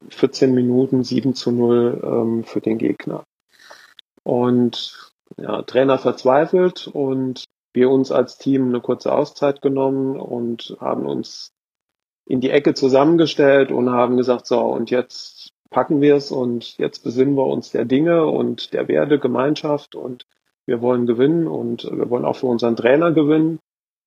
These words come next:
und auch für uns", und haben das Spiel dann gekippt und, äh,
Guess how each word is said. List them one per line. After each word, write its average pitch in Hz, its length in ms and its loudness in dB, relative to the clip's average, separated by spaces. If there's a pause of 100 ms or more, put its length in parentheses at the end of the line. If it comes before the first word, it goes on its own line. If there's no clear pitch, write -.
(200)
und 123 520 0
auch 120 100 -2
für 117 140 0
uns", 143 480 0
und 120 560 -4
haben 127 260 2
das 117 140 -4
Spiel 127 220 0
dann 120 180 0
gekippt - 480 -6
und, 117 480 -8 (100)
äh, - 80 -12